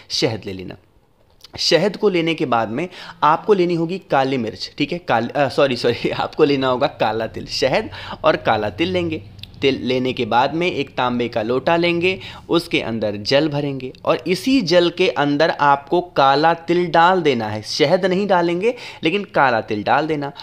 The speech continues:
और पहुंच जाएंगे भोले शंकर के शिवलिंग के पास में, ठीक है? मेरी बात बहुत ध्यान से सुनिएगा।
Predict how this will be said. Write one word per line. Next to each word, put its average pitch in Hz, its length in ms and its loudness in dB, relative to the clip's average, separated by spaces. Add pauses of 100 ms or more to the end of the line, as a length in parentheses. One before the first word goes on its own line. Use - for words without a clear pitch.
(140)
और 180 140 2
पहुंच 196 320 2
जाएंगे 165 400 0
भोले 143 360 2
शंकर 117 400 -2
के 175 160 -2
शिवलिंग 104 400 -6
के 170 120 -4
पास - 360 -6
में, - 120 -20
ठीक 139 120 -6
है? 170 80 -6 (260)
मेरी 131 200 2
बात 151 280 4
बहुत 160 240 2
ध्यान 127 260 -4
से 147 100 -8
सुनिएगा। 117 460 -4